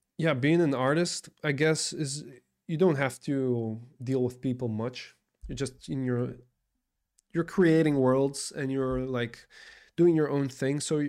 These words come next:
I mean, being social is important. Um, I guess around these times, uh, it's gonna be more common to not be, but I guess being social is important.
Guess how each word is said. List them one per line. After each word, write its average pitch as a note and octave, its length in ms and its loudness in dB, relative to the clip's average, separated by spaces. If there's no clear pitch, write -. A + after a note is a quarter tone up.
I D#3 40 -6
mean, D3+ 300 -4
being G3 160 6
social E3+ 540 4
is B2+ 100 2
important. C3 480 0
Um, A#2+ 580 -8
I C3 100 0
guess A#2+ 400 0
around A2+ 220 -4
these B2 200 0
times, G#2+ 640 -6
uh, - 60 -20
it's - 160 -20
gonna C#3 160 -8
be A#2 100 -4
more A2+ 400 -4
common A#2 360 -4
to A#2 100 -8
not A#2+ 400 -4
be, C3+ 380 -6
but B2+ 220 -6
I D3+ 60 -4
guess D3+ 280 0
being F#3 200 4
social F3 400 2
is C#3 80 0
important. C3 600 4